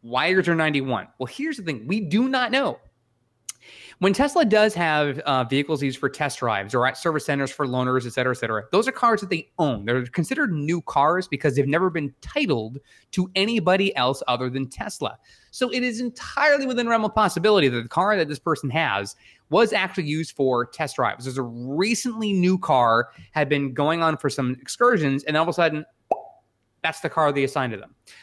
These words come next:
Because we know that when there's, like, end of quarter rushes, they start pulling inventory from everywhere and get those cars in the hands of customers. So it is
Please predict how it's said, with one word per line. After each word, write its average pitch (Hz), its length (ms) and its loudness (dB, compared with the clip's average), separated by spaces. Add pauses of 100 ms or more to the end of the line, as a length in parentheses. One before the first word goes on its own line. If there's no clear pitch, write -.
Because 156 260 0
we 165 120 0
know 196 320 6
that 156 120 2
when 143 100 0
there's, 139 160 2
like, 127 220 0
end 156 200 0
of 156 140 -4
quarter 143 320 2
rushes, 135 500 0
they 160 140 2
start 165 340 -4
pulling 226 400 -2
inventory 165 640 0
from 139 280 -2
everywhere 123 600 0 (260)
and 147 140 -2
get 151 160 0
those 151 140 -2
cars 135 340 0
in 135 60 -4
the 123 60 -6
hands 127 160 -6
of 110 80 -14
customers. - 480 -6
So 165 360 -2
it 190 160 0
is 185 220 -8